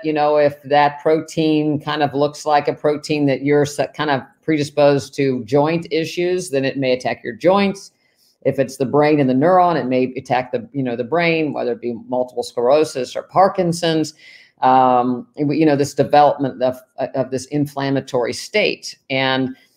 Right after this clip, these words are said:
the oil, again, if you take olives and you take the fiber and the, and the antioxidants away and you're just left with a liquid, you can see how you can absorb that very quickly into the colon, and it elicits this immune response.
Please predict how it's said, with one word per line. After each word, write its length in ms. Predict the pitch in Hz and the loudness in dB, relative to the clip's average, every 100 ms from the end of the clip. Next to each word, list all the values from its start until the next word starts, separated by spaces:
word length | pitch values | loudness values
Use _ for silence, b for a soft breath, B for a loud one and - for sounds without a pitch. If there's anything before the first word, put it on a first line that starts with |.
| _ | _
the 220 | - 156 - | -2 0 4
oil, 480 | 208 262 160 156 | 6 6 6 6
again, 380 | 156 160 180 147 | 2 0 0 0
if 120 | 139 | -2
you 80 | 139 | -4
take 220 | - 135 | -2 0
olives 480 | 120 131 143 139 131 | 2 2 4 2 -2
and 140 | 139 127 | -6 -8
you 80 | |
take 400 | 127 139 135 - | -4 -4 -4 -4
the 340 | 131 127 123 120 | 0 2 2 -2
fiber 440 | 131 131 131 135 135 | 0 2 2 2 0
and 160 | 127 123 | 0 -4
the, 200 | 113 139 | -4 -2
and 140 | 135 | -4
the 40 | |
antioxidants 840 | 135 139 131 123 135 160 - 127 131 | -4 -6 -2 0 2 0 -2 -8 -4
away 180 | 147 147 | -2 0
and 80 | |
you're 100 | 131 | -2
just 200 | 127 - | -6 -6
left 200 | 135 131 | -4 -2
with 140 | 127 123 | -2 -2
a 80 | 120 | -4
liquid, 580 | 127 214 226 135 127 | -2 -2 0 2 2
you 60 | 135 | 0
can 140 | 139 | -6
see 180 | 131 147 | -6 -2
how 120 | 127 | 2
you 120 | 127 123 | 2 0
can 120 | 120 | -6
absorb 380 | 113 127 127 117 | -4 2 2 2
that 200 | 110 123 | -2 2
very 220 | 139 127 | 2 2
quickly 440 | - 240 240 160 | 0 0 2 2
into 240 | 143 131 127 | 4 0 -2
the 120 | 123 | -6
colon, 440 | - 226 220 170 | -2 2 4 4
and 140 | 139 127 | 2 -2
it 140 | 120 | -4
elicits 560 | 135 123 151 156 127 - | -6 2 2 2 -2 -6
this 220 | 127 123 | -6 -4
immune 320 | 120 120 147 | -4 -2 -2
response. 580 | 113 - - - - - | -4 -12 -12 -12 -12 -20